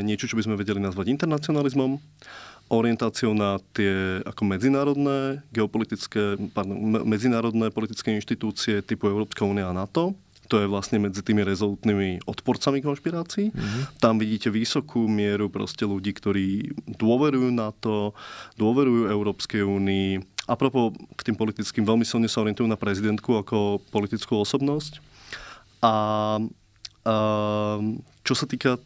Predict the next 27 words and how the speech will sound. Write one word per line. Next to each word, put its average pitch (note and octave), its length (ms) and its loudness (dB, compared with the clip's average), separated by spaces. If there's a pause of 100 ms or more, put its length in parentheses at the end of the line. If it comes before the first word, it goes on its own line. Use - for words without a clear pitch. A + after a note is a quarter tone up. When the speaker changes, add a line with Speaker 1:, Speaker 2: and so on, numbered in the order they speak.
(120)
Speaker 1:
tých - 160 -6
postojov C#3+ 560 2 (500)
geopolitických, D3+ 920 0
tak - 160 -4
tam B2+ 120 0
sme C#3 120 -4
sa D3 100 -4
vlastne A#2 300 0
pýtali A2+ 360 0
na G2+ 200 0
to, A2+ 240 0
že, G#2 480 0 (1120)
že G2 300 0 (1300)
či D3 420 2
si - 560 0
myslia, C#3 540 0
že B2 140 -2
Slovensko A2+ 720 0
by G#2 160 -2
malo G#2 380 2
stáť G#2 500 -2
na A2 80 -2
strane A2 300 -2
Západu, A#2 520 0 (960)
alebo G#2+ 340 0
že G2+ 140 -2
či - 200 -2